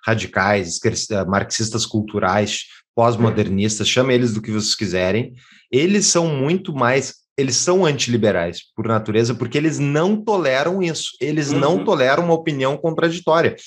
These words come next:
Speaker 1: E é isso que tá acontecendo de conflito na esquerda americana, que também a gente pode observar,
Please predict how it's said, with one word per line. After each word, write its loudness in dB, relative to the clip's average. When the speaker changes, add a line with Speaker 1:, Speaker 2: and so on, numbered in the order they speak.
Speaker 1:
E 0
é 4
isso 2
que 0
tá 2
acontecendo -2
de -6
conflito 0
na 4
esquerda 0
americana, 0
que -12
também 2
a 4
gente -2
pode 0
observar, -2